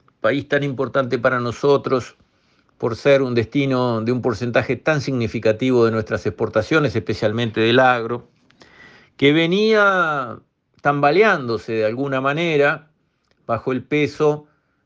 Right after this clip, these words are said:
de dos problemas mayores. Uno, su política anti-covid,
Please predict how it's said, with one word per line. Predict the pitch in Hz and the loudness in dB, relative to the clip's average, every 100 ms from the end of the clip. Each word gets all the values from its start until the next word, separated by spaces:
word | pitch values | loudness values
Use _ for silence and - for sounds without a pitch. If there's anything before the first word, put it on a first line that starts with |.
| _ | _
de | - 123 | -4 0
dos | 127 151 | 4 2
problemas | - 127 117 123 139 131 123 104 - - _ _ | 2 2 2 4 4 2 -4 -6 -16 -20 _ _
mayores. | - 110 113 147 131 107 92 - _ _ _ | -6 -2 2 4 4 0 -6 -14 _ _ _
Uno, | 165 202 208 214 220 - _ _ _ _ _ | 0 2 2 2 0 -10 _ _ _ _ _
su | - 160 127 | -6 -4 0
política | 156 170 165 180 151 151 | 0 0 -2 0 2 0
anti-covid, | 165 160 143 139 147 151 139 | -2 0 2 4 4 2 -2